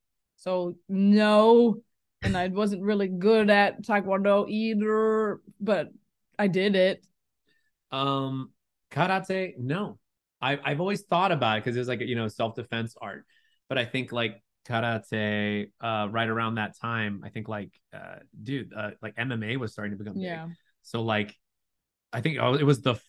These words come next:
Speaker 2: first U F C where they let, like, sumo wrestlers fight, like, capoeiristas.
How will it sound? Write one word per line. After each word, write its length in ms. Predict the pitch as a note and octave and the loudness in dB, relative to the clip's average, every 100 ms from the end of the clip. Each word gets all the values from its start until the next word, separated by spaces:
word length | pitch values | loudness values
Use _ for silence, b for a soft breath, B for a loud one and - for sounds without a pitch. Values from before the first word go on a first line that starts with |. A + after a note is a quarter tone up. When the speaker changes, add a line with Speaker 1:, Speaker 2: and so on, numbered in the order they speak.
| - | 2
Speaker 2:
first 600 | C#3 C#3+ C#3+ - - - _ | 8 8 6 -8 -20 -20 _
U 200 | B2 B2+ | -4 0
F 120 | C3 | 0
C 440 | - - A#2+ G2 - _ _ _ _ | -2 -2 0 -2 -6 _ _ _ _
where 120 | A2 | -4
they 160 | A2+ A#2 | 0 2
let, 340 | A2+ A#2 A#2+ | 2 2 0
like, 200 | A#2+ G#2+ | -2 -4
sumo 340 | G2+ - C3 A#2+ | -4 -4 -2 2
wrestlers 600 | A2+ A2 A#2 G#2+ G#2 - | 0 -2 -4 -4 -4 -4
fight, 300 | - A2 G#2+ | 0 0 0
like, 320 | A2+ G#2 G2 - | -4 -6 -6 -4
capoeiristas. 960 | A#2 A2+ A2 G#2+ A2 - G#2 G2 - | -2 0 -2 -2 -4 -4 -6 -6 -10